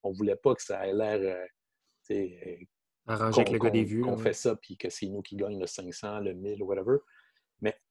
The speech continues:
Speaker 1: exact. Fait qu'après ça, ça a toujours été à la sat, tu sais, à des endroits comme ça. La sat, même avant qu'il bouge sur Saint-Laurent, là, la sat qui était, euh, où ce qu'il y a maintenant la place des spectacles,
Speaker 2: Ok,
Speaker 1: proche d'où
Speaker 2: ok.
Speaker 1: il y avait le sauna avant.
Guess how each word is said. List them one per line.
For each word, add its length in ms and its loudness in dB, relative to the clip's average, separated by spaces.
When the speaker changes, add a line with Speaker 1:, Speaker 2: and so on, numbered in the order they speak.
Speaker 1:
exact. 460 4
Fait 140 4
qu'après 260 6
ça, 160 6
ça 160 4
a 20 4
toujours 280 8
été 240 10
à 100 8
la 140 8
sat, 580 4
tu 80 -20
sais, 160 0
à 100 0
des 300 2
endroits 440 6
comme 160 4
ça. 120 4
La 120 8
sat, 340 6
même 260 2
avant 260 4
qu'il 200 0
bouge 220 4
sur 120 -4
Saint-Laurent, 600 2
là, 100 2
la 140 2
sat 220 0
qui 200 -4
était, 420 4
euh, 160 4
où 60 2
ce 80 -8
qu'il 80 4
y 20 2
a 20 -4
maintenant 220 -4
la 120 2
place 220 2
des 80 2
spectacles, 540 -4
Speaker 2:
Ok, 80 -6
Speaker 1:
proche 160 8
d'où 60 2
Speaker 2:
ok. 60 -2
Speaker 1:
il 100 -2
y 40 2
avait 100 2
le 60 0
sauna 420 -6
avant. 260 -4